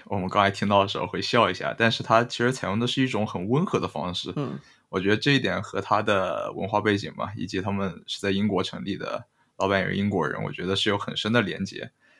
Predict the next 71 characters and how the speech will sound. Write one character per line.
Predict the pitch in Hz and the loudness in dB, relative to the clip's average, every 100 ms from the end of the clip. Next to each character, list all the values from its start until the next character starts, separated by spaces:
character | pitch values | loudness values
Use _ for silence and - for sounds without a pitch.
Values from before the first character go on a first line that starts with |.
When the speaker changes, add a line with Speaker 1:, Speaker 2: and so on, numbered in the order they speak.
| _ | _
Speaker 1:
他 | - | -4
自 | - 170 | -2 0
己 | 139 | 0
也 | 92 | 0
是 | 85 | -2
这 | - | -2
么 | 95 | -2
说， | 87 80 - - | -2 -4 -4 -6
他 | 95 | -2
说 | 104 104 104 | 4 4 4
Palace | 113 113 98 - | 4 4 2 -2
只 | - | -6
做 | - 101 | -2 0
一 | - | 0
件 | - 113 90 | 2 2 2
事， | - - | -2 -4
就 | - 95 | -6 -6
是 | |
他 | 90 | -4
们 | 98 92 | -4 -2
忠 | 107 110 | 0 2
于 | 98 | 0
伦 | 95 92 | -2 0
敦， | 98 101 120 _ _ _ _ | 0 0 -2 _ _ _ _
他 | 127 | 2
们 | 117 | 2
不 | 107 98 | 2 -4
会 | 95 139 | 2 4
做 | - 113 107 | 4 2 2
任 | 156 165 | 2 2
何 | 113 85 | 0 -4
他 | 90 101 | -4 -2
们 | 98 - | -2 -2
不 | 160 | -2
想 | 135 - - | -2 -4 -4
做 | - 120 | 2 2
的 | 85 | 2
事。 | - - - _ _ _ - | -4 -6 -14 _ _ _ 0
与 | 120 | 2
此 | 139 | 2
同 | 98 95 101 | 0 -2 -2
时， | 92 | 0
他 | - 104 | 2 4
们 | 110 | 4
也 | |
不 | 85 - | 2 -2
是 | - 104 90 | -2 2 2
愤 | - 107 | 2 0
世 | 95 98 90 | 0 0 -2
嫉 | - 92 | -2 -4
俗 | - 52 | -2 -2
的 | 95 | -2
人， | 90 - - _ _ - | -2 -6 -14 _ _ 0
这 | 143 | 4
一 | 104 | 6
点 | 87 | 4
很 | 104 - | -4 -6
重 | - 92 | -4 -2
要， | 80 - - _ _ | -2 -6 -8 _ _
因 | 113 | 0
为 | 110 | 2
现 | 135 139 | 4 2
实 | 95 | 2
就 | 92 104 | -2 -2
是 | 90 | 0
这 | 107 | 2
样， | 87 - | 2 0
无 | 104 | 2
论 | 123 135 | 4 4
好 | - | 2
坏， | - 127 101 | 2 4 4